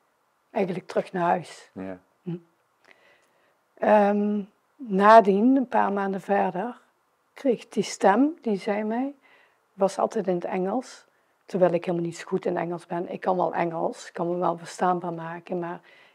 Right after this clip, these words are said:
Speaker 1: ik heb geen intellectueel brein. Ehm, die zei tegen mij, "You have to find the twelve sacred sounds on the spinal cord.
Speaker 2: Hmm?
Speaker 1: If you make these sounds with the people,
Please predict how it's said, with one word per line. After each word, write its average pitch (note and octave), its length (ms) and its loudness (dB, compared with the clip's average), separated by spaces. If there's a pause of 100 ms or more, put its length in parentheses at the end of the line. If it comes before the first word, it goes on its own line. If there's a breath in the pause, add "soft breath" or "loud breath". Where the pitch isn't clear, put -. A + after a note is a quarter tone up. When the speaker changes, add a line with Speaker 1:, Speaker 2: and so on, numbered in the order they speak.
Speaker 1:
ik - 160 -8
heb F#3+ 160 0
geen G3 220 -4
intellectueel F#3 720 2
brein. F3+ 440 2 (760)
Ehm, F#3 680 2 (1120)
die F#3+ 280 0
zei G#3+ 220 8
tegen A3+ 240 0
mij, G3 360 0
"You G#3 300 0
have G#3+ 260 -2
to D4 140 -2
find F#3+ 720 -4 (480)
the - 180 -20
twelve G3+ 580 0
sacred A#3 720 0
sounds F3+ 580 -6
on F#3 160 -4
the G3 60 -6
spinal G#3 600 -2
cord. E3+ 480 -14 (300)
Speaker 2:
Hmm? C#3+ 400 -8 (140)
Speaker 1:
If - 220 -6
you A#3+ 180 2
make A#3 400 2
these C4 240 2
sounds F3+ 540 -4
with - 220 -6
the - 80 -4
people, A#3+ 560 -4